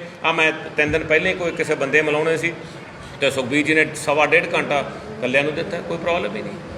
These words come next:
ਗੱਲ ਇਹ ਹੈ ਵੀ ਇਹ ਸਮਝਣ ਦੀ ਲੋੜ ਹੈ, ਸਾਨੂੰ ਸਮਝਣ ਦੀ ਲੋੜ ਹੈ। ਇਸ ਕਰਕੇ ਮੈਨੂੰ ਲੱਗਦਾ ਵੀ ਪਿਛਲੇ ਇਹ ਦੋ ਸਾਲਾਂ 'ਚ ਅਸੀਂ ਵੀਹ ਵਾਰ ਮੀਟਿੰਗਾਂ ਇਕੱਲਿਆਂ ਨੇ ਕੀਤੀਆਂ ਨੇ, ਵੀਹ ਵਾਰ ਬੰਦੇ ਇਕੱਲੇ ਮਿਲਾਏ ਨੇ ਤੇ ਅੱਧਾ ਅੱਧਾ ਘੰਟਾ ਘੱਟ ਕਰ। "ਦਿਲ ਦਰਿਆ ਸਮੁੰਦਰੋਂ ਡੂੰਘੇ ਕੌਣ ਦਿਲਾਂ ਦੀਆਂ ਜਾਣੇ",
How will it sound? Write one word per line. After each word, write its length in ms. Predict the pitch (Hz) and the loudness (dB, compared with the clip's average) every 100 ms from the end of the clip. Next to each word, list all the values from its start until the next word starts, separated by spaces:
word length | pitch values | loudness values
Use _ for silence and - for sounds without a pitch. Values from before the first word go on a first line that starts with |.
| - - | -14 0
ਗੱਲ 180 | 139 202 | 4 6
ਇਹ 40 | 320 | 6
ਹੈ 100 | 285 | 6
ਵੀ 200 | 311 - | 6 2
ਇਹ 120 | 262 294 | -2 -2
ਸਮਝਣ 400 | - 240 320 254 | -2 -2 0 0
ਦੀ 120 | 165 | 0
ਲੋੜ 140 | 113 | -2
ਹੈ, 140 | - - - - - - - | -6 -10 -12 -14 -14 -14 -4
ਸਾਨੂੰ 300 | 139 156 190 | 0 0 2
ਸਮਝਣ 320 | 165 180 208 | 2 4 2
ਦੀ 120 | 170 | 2
ਲੋੜ 240 | 135 110 | 2 0
ਹੈ। 200 | 110 170 - | 2 2 2
ਇਸ 140 | 180 | 0
ਕਰਕੇ 280 | - 180 233 | 2 2 4
ਮੈਨੂੰ 220 | 190 196 | 4 4
ਲੱਗਦਾ 160 | 208 220 | 4 4
ਵੀ 180 | 202 190 - - | 4 2 -2 0
ਪਿਛਲੇ 480 | 185 180 208 208 190 - - - - | 2 6 8 8 6 2 -10 -4 2
ਇਹ 140 | 190 | 2
ਦੋ 400 | 135 147 180 214 | 2 0 4 4
ਸਾਲਾਂ 300 | 196 196 196 | 4 4 4
'ਚ 40 | 190 180 | 4 2
ਅਸੀਂ 160 | 185 | 4
ਵੀਹ 200 | 190 247 | 4 6
ਵਾਰ 140 | 247 220 | 6 4
ਮੀਟਿੰਗਾਂ 320 | 208 - 202 | 4 4 2
ਇਕੱਲਿਆਂ 300 | 190 185 185 | 2 2 2
ਨੇ 80 | 185 | 2
ਕੀਤੀਆਂ 340 | 175 175 170 | -2 -2 -4
ਨੇ, 80 | 170 - | -6 -4
ਵੀਹ 160 | 160 202 | 0 2
ਵਾਰ 140 | 247 | 2
ਬੰਦੇ 240 | 180 175 180 | 0 0 2
ਇਕੱਲੇ 280 | 180 170 | 2 2
ਮਿਲਾਏ 300 | 175 165 165 | 2 4 4
ਨੇ 140 | 165 160 | 4 0
ਤੇ 120 | 160 127 - | -2 -4 -8
ਅੱਧਾ 160 | 131 160 | 0 2
ਅੱਧਾ 140 | 170 | 2
ਘੰਟਾ 240 | 170 160 147 | 2 2 2
ਘੱਟ 180 | - 113 | 2 -2
ਕਰ। 140 | - 120 - - - | -2 -4 -6 -6 2
"ਦਿਲ 180 | 156 160 | 2 6
ਦਰਿਆ 360 | 156 143 147 | 6 8 6
ਸਮੁੰਦਰੋਂ 480 | 143 139 139 147 143 | 4 -2 -4 -2 -2
ਡੂੰਘੇ 300 | 135 151 151 | -2 0 0
ਕੌਣ 240 | 151 160 165 | 0 0 0
ਦਿਲਾਂ 260 | 139 131 | -2 -2
ਦੀਆਂ 200 | 120 113 | 0 0
ਜਾਣੇ", 360 | 101 104 127 | 0 -2 -2